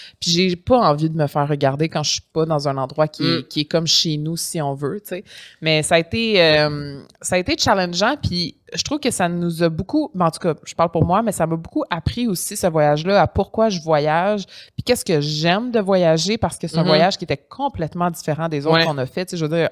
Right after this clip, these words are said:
Speaker 1: on est allé dans le sud, là, t-, t'apprends pas grand-chose sur toi-même quand tu vas dans un,
Speaker 2: Ça,
Speaker 1: un
Speaker 2: c'est
Speaker 1: resort
Speaker 2: sûr,
Speaker 1: à
Speaker 2: hein.
Speaker 1: Punta Cana, mais quand
Speaker 2: Ça, c'est
Speaker 1: t'arrives, puis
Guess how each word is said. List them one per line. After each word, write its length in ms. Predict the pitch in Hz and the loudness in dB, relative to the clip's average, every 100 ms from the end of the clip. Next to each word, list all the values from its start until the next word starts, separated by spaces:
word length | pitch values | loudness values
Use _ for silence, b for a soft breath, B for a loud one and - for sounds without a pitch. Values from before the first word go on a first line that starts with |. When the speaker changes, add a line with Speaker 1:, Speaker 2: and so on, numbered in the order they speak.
| - | -2
Speaker 1:
on 100 | 135 | -4
est 100 | 127 | -2
allé 140 | 135 | 0
dans 120 | 147 | 0
le 40 | 135 | -2
sud, 380 | - - 165 | -4 -4 -6
là, 180 | 160 156 | -4 -6
t-, 220 | 160 - | -4 -6
t'apprends 400 | - 156 147 185 | -4 -4 -2 -2
pas 160 | 175 247 | 0 2
grand-chose 360 | 220 196 196 202 | 4 2 2 -2
sur 120 | 190 | -2
toi-même 400 | - 180 190 196 | 0 0 0 -2
quand 140 | 190 170 | -4 -4
tu 140 | - | -4
vas 100 | 165 | -2
dans 220 | 175 170 | 0 2
un, 200 | 165 156 151 B | 2 0 -2 B
Speaker 2:
Ça, 180 | - 143 | -2 2
Speaker 1:
un 60 | 202 | 4
Speaker 2:
c'est 80 | |
Speaker 1:
resort 180 | 208 196 | 4 4
Speaker 2:
sûr, 100 | - | 4
Speaker 1:
à 40 | 123 | 4
Speaker 2:
hein. 100 | 120 | 4
Speaker 1:
Punta 300 | 180 175 170 | 2 0 0
Cana, 260 | 160 175 | 0 0
mais 120 | 165 | -2
quand 120 | 151 269 | -2 0
Speaker 2:
Ça, 140 | 254 | 2
c'est 60 | 185 | 4
Speaker 1:
t'arrives, 320 | 220 254 240 B B B | 2 0 -2 B B B
puis 80 | - | -16